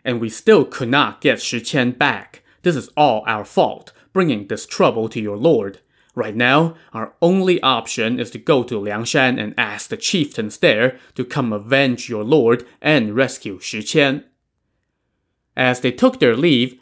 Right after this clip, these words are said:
Li Ying said, "It's not that I didn't try. There's just nothing else I can do. Heroes, please forgive me." He then told Du Xing to give his guests some gold and silver. Yang Xiong and Shi Xiu tried to decline,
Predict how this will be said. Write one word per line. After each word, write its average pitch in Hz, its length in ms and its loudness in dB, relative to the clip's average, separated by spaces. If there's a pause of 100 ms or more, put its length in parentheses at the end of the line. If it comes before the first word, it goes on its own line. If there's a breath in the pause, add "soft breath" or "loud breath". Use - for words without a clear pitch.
(100)
Li 120 80 -2
Ying 127 240 2
said, 107 380 -2 (520 soft breath)
"It's - 220 -4
not 151 260 2
that 139 100 4
I 117 80 0
didn't 117 260 0
try. 113 440 2 (320)
There's 120 240 -2
just 147 240 -2
nothing 147 320 2
else 127 200 2
I 110 100 -4
can 104 200 -10
do. 117 380 2 (260)
Heroes, 110 600 0 (100)
please 147 480 0 (100)
forgive 143 540 2
me." 95 260 -12 (840)
He 147 100 2
then 123 200 2
told 156 300 4
Du 156 160 4
Xing 156 320 0
to 131 80 -2
give 156 240 2
his 123 160 -2
guests 127 400 0
some 113 180 -6
gold 139 360 4
and 117 140 0
silver. 127 600 2 (300 soft breath)
Yang 160 200 2
Xiong 226 240 4
and 131 80 0
Shi 131 160 0
Xiu 117 300 0
tried 104 360 -2
to 113 80 -6
decline, 120 640 -2